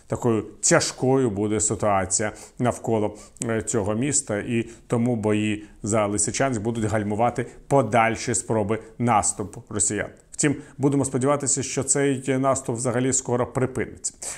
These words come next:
Адже ми сьогодні почули про новий пакет, е,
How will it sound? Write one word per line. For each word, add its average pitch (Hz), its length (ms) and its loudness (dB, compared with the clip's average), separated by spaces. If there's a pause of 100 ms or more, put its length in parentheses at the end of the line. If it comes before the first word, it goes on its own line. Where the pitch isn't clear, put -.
Адже 117 280 0
ми 156 260 0
сьогодні 127 420 0
почули 147 400 0
про 135 280 0 (140)
новий 143 520 2
пакет, 135 840 0
е, 127 200 4